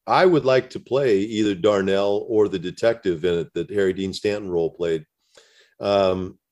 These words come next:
yeah, I very much like to. I mean, Christine has been a tremendous gift to my life. And so, um, having an opportunity to, to revisit that, that story and, uh, play one of those other roles now that I'm on the other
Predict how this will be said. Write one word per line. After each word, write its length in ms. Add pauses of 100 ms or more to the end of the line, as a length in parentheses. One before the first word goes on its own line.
(140)
yeah, 280
I 120
very 300
much 220
like 220
to. 180
I 20
mean, 260
Christine 420
has 120
been 200
a 220
tremendous 600
gift 420
to 60
my 260
life. 440
And 160
so, 440 (480)
um, 400
having 280
an 60
opportunity 680
to, 560
to 260
revisit 680
that, 240 (540)
that 300
story 640 (440)
and, 480
uh, 220
play 500
one 200
of 80
those 180
other 180
roles 400
now 180
that 140
I'm 180
on 120
the 120
other 380